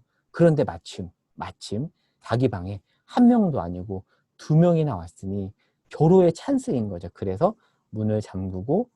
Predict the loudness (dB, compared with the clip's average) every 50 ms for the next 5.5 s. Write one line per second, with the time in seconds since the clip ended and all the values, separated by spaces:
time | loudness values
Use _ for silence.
0 | _ _ _ -4 -2 0 0 0 -2 _ -12 -14 -14 _ -8 -6 -6 -6 -8 _
1 | -2 -2 -2 -2 _ _ _ _ -6 -2 0 0 2 2 0 0 -2 -2 -2 -2
2 | -2 -2 -2 -4 -10 _ -4 -4 -4 -4 _ _ _ _ _ -8 -6 -6 -6 -6
3 | -8 -8 -4 -4 -4 -4 _ _ _ _ _ _ -6 -2 -2 -2 -2 -2 -6 -8
4 | -10 -12 -14 -14 -14 -14 -16 -16 -14 -14 -14 -14 -14 -16 -16 -16 -18 -20 -20 -20
5 | _ _ -20 -20 _ -20 -20 -20 _ _